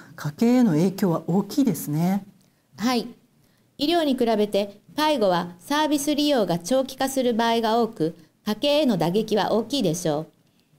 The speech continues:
Speaker 2: また、医療と違って直ちに命に関わることは少なく、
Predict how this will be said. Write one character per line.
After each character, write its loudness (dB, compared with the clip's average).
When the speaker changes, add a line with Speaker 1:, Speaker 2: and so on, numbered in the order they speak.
Speaker 2:
ま 0
た、 -2
医 -2
療 2
と 0
違 0
っ -2
て -4
直 0
ち -2
に 2
命 2
に 0
関 -2
わ 0
る 0
こ -2
と -2
は 2
少 -4
な 0
く、 -4